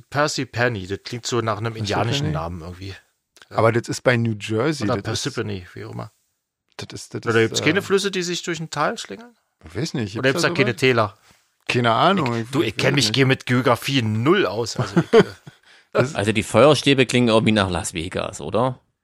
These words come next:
Speaker 3: Vor allem, weil die Auen überhaupt nicht nach Las Vegas gehen.
Speaker 2: Ja.
Speaker 3: Und ein Fluss und ein Tal auch nicht.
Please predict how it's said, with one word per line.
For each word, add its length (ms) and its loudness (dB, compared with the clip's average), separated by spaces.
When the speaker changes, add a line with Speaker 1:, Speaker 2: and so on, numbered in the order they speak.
Speaker 3:
Vor 160 0
allem, 160 4
weil 140 4
die 280 -4
Auen 460 2
überhaupt 300 2
nicht 120 0
nach 160 -6
Las 160 -8
Vegas 360 -6
gehen. 80 0
Speaker 2:
Ja. 340 0
Speaker 3:
Und 220 -6
ein 60 -20
Fluss 300 -4
und 160 -4
ein 80 -4
Tal 420 0
auch 120 -8
nicht. 300 -8